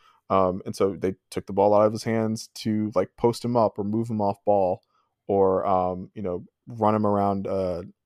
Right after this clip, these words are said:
like, they, they ran him around some, like, sideline out of bounds plays to get him some open shots that, like, stuff,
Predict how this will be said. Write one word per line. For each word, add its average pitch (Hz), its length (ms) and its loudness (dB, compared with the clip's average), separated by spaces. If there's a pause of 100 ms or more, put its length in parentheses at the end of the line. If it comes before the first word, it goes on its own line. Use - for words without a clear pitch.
(340)
like, 107 140 2
they, 113 160 6
they 127 220 4
ran 127 220 2
him 139 140 0
around 117 260 4
some, 113 140 -4
like, 92 160 0
sideline 98 380 2
out 92 100 0
of 90 60 -2
bounds 87 260 -2
plays 80 300 -4
to - 100 -4
get 92 160 -4
him 90 80 -6
some 87 180 -10
open 85 200 -8
shots 80 320 -6
that, 90 300 0
like, 92 200 -4 (240)
stuff, - 240 4